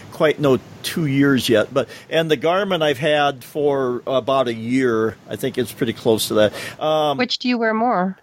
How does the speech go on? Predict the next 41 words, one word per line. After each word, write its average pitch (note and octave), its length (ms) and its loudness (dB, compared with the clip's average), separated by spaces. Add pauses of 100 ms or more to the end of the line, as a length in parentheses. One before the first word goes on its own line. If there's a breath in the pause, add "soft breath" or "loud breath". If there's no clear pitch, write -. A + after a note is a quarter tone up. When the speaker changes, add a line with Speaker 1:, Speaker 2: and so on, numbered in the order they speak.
(120)
Speaker 1:
Well, F3 140 -2
I G3+ 40 2
wear G#3 180 0
both F3 300 -6
of A2+ 160 -2
'em, A2+ 80 -8
one D#3+ 160 2
on C#3+ 240 0
each - 400 -4
Speaker 2:
I G#3 80 0
do? - 100 2
Speaker 1:
hand. G#2 320 0 (220 loud breath)
Uh, D3 300 4
just, F3+ 320 0
Speaker 2:
Oh. C4 60 6 (380 soft breath)
Speaker 1:
uh, F3 220 4
I G#3+ 100 4
just, G3 220 -8 (760)
I F#3+ 140 4
like A3 280 2
'em G3 120 -4
both D#3 380 2
for D3 100 -8
different B2+ 580 -6
Speaker 2:
This C#4+ 120 0
is C#4+ 100 2
how B3+ 100 2
Speaker 1:
reasons, C4 80 2
I - 20 4
Speaker 2:
you B3 80 2
Speaker 1:
guess. A3+ 100 -2
Speaker 2:
roll. G#3 320 0
<laughs> D4+ 320 0
Speaker 1:
Yeah, A3 200 0
it C4 60 -2
is. E3+ 320 -2
I, F3+ 140 -4
Speaker 2:
Uh-huh. G#3 220 2 (300 soft breath)
Speaker 1:
I G3 140 0
Speaker 2:
Yeah. G3 80 0
Speaker 1:
got, G3+ 240 2